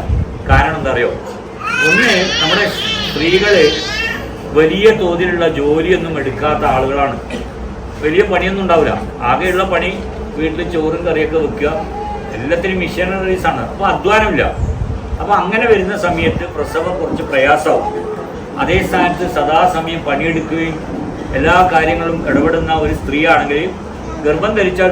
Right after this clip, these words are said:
സ്വാഭാവികമായിട്ട് പ്രസവിക്കും. അങ്ങനെ ആയിരുന്നു കാലാകാലങ്ങളായിട്ട് ഒരു അൻപത്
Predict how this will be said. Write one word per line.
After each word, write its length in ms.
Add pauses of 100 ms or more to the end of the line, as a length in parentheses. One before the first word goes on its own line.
സ്വാഭാവികമായിട്ട് 720
പ്രസവിക്കും. 420 (180)
അങ്ങനെ 240 (160)
ആയിരുന്നു 440 (520)
കാലാകാലങ്ങളായിട്ട് 1120 (360)
ഒരു 180
അൻപത് 300